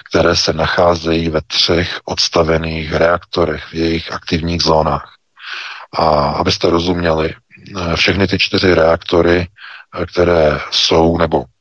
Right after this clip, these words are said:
ty tři, které tam zůstaly po výbuchu toho čtvrtého, eh, tak, eh, to jsou, eh, grafitové reaktory, které Sovětský svaz, eh, tedy těžkovodní grafitové reaktory, eh, které Sovětský svaz používal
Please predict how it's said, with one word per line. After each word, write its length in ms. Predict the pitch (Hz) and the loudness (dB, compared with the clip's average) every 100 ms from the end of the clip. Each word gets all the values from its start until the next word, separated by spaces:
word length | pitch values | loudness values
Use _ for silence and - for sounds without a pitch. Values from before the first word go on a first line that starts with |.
| _ | _
ty 100 | - | -8
tři, 280 | - - 78 | -2 -2 -2
které 260 | - 78 | -2 -2
tam 220 | 82 92 85 | -2 -4 -6
zůstaly 500 | 80 - - 76 82 | -6 -2 0 2 2
po 160 | 82 | 0
výbuchu 480 | 78 78 80 - 82 | 0 0 0 2 0
toho 200 | 85 82 | 2 2
čtvrtého, 580 | - - 80 82 - 95 98 - - - - | 2 -2 0 2 4 2 -2 -6 -4 -4 -4
eh, 40 | - 87 85 92 92 | 0 2 4 4 2
tak, 180 | - 95 - 92 | 0 -2 0 0
eh, 40 | 82 80 82 85 82 85 85 82 78 78 78 - | 2 2 0 -2 -4 -2 2 2 2 -2 -6 -4
to 120 | - | 0
jsou, 520 | - - 90 92 98 90 - | 2 4 4 6 2 0 -2
eh, 600 | 117 92 92 82 76 82 | -2 -2 -4 -6 -6 -2
grafitové 640 | 90 87 104 - 90 87 | 0 0 0 0 2 4
reaktory, 720 | 85 85 87 - 90 87 90 87 | 4 2 2 0 2 4 2 2
které 300 | - 85 87 | 2 2 2
Sovětský 580 | - 80 85 - - | 0 -2 -2 -4 -2
svaz, 400 | 80 - 80 82 - - - | -2 0 2 2 0 -2 -4
eh, 640 | 82 82 82 82 80 - 85 | -4 -4 -2 -2 -4 -6 -4
tedy 200 | 82 85 | -2 -2
těžkovodní 720 | - 82 - 87 82 82 87 | 0 0 0 2 2 0 -2
grafitové 560 | 82 76 - 80 78 | -2 -2 -4 -2 -2
reaktory, 480 | 82 80 - - 90 | -2 -4 -2 0 0
eh, 800 | 92 - - - - - 80 85 | -2 -10 -12 -12 -12 -8 -2 -2
které 300 | - 82 82 | 0 0 2
Sovětský 480 | - 80 82 - 85 | 2 0 -2 -2 -2
svaz 260 | - 80 - | 0 0 0
používal 800 | - 80 78 78 80 80 80 | -2 0 0 2 4 4 2